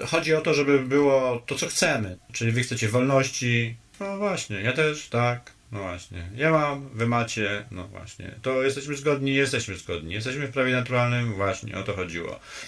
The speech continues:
Ja jestem naturalny, wy jesteście naturalni. To wszystko jest na razie zgodne, widzicie, czyli pasuje do prawa naturalnego. Opowiadalibyśmy sobie o panu Cichockim, opowiadalibyśmy sobie o tych wszystkich dekretach. Ja bym umieszczał dekrety.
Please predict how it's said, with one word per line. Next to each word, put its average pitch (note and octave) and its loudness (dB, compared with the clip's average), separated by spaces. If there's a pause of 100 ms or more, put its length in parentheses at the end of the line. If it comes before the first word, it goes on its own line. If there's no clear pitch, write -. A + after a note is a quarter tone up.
(240)
Ja C#3 4
jestem E3 0
naturalny, C#3+ 2
wy B2 0
jesteście C3 2
naturalni. A2+ 2
To G#2+ -2
wszystko C#3+ 0
jest B2+ 6
na A2+ 4
razie G2+ 2
zgodne, D#3 2
widzicie, D#3 -2
czyli A#2 -2
pasuje B2 0
do B2 0
prawa A#2+ 2
naturalnego. A2+ 4 (240)
Opowiadalibyśmy B2+ 2
sobie A2 4
o G#2 2
panu G#2 0
Cichockim, B2+ 2
opowiadalibyśmy G#2+ 2
sobie G2+ 0
o - 0
tych G2+ 0
wszystkich G2+ -2
dekretach. B2 2
Ja F#2+ 0
bym G2+ -2
umieszczał G2+ 0
dekrety. A2+ 0